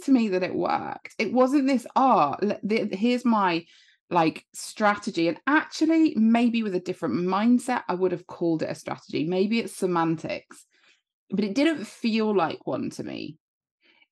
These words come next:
I wanted to, my whole aim, my whole thing,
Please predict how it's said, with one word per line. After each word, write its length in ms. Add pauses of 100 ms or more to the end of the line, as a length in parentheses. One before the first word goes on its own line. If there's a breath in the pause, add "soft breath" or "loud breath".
(140)
I 500 (380)
wanted 560 (140)
to, 460
my 420
whole 420
aim, 500
my 200
whole 420
thing, 560